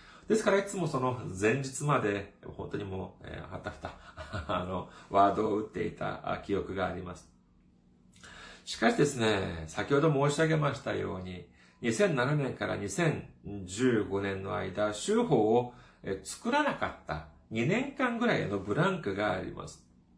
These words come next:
二千十二年と二千、二千十三年は作りませんでした。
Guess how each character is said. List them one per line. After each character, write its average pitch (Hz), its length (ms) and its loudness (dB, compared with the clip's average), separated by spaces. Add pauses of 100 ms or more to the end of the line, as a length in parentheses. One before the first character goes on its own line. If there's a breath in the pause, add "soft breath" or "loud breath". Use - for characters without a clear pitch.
(640 loud breath)
二 123 180 4
千 220 300 2
十 135 260 2
二 196 140 2
年 165 160 0
と 98 80 -4
二 120 100 -4
千、 104 380 -6
二 104 100 -2
千 123 260 0
十 104 300 0
三 165 320 -2
年 90 320 -4
は 92 240 -4
作 - 300 -4
り 143 80 2
ま 151 120 4
せ 160 140 0
ん 147 140 -2
で - 100 -6
し - 140 -12
た。 - 80 -20